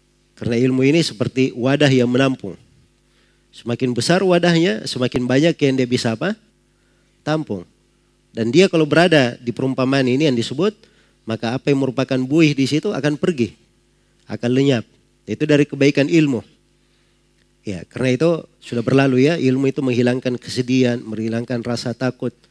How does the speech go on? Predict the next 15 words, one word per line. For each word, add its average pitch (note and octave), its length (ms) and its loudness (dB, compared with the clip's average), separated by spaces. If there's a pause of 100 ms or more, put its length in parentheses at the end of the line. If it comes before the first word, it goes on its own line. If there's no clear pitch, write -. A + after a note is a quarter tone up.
(840)
ya, F2 240 -16 (400)
menolak B2+ 400 -4
dari A#2 240 -6
was-was B2 400 -4
syaitan, B2 640 -4 (480)
membuat A2+ 400 -4
hatinya B2+ 400 -4
semakin B2 560 -4
yakin, B2 400 -4 (160)
tenang B2 480 -4 (160)
kepada A#2 320 -6
Allah A#2+ 240 0
Subhanahu A#2+ 560 -8
wa A2+ 80 -6
taala. A#2+ 400 -4